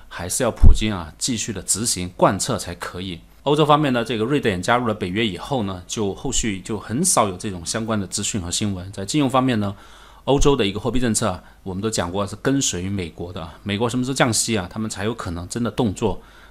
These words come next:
那现在就是打打太极啊，保持现状就可以了。那么现在比较集中的就是我们这一边啊，这个菲律宾啊这一块的言论还是依然比较激烈啊，或者说这个言论呢依然是比较刚的啊，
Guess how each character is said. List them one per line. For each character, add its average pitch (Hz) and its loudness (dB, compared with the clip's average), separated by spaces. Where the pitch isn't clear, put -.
那 123 -10
现 131 -2
在 120 2
就 110 -4
是 101 -8
打 101 2
打 104 2
太 104 -2
极 92 -6
啊， 82 -8
保 87 0
持 92 -6
现 98 0
状 92 -4
就 90 -6
可 - -8
以 95 -4
了。 82 -14
那 165 -2
么 175 0
现 180 4
在 175 6
比 104 -6
较 117 2
集 110 -4
中 156 4
的 127 4
就 113 -2
是 110 -4
我 92 -4
们 87 -6
这 120 -2
一 101 0
边 101 -4
啊， 87 -12
这 95 -12
个 95 -10
菲 139 0
律 131 0
宾 143 0
啊 - -16
这 123 -2
一 98 0
块 107 -4
的 92 -6
言 90 -6
论 107 -2
还 82 -10
是 113 -8
依 143 0
然 101 0
比 104 -8
较 104 -2
激 131 0
烈 131 2
啊， 90 -10
或 123 -4
者 95 -2
说 110 -4
这 104 -4
个 95 -4
言 90 -2
论 117 -2
呢 95 -4
依 139 0
然 95 2
是 107 -6
比 92 -12
较 92 -2
刚 120 6
的 101 0
啊， 85 -10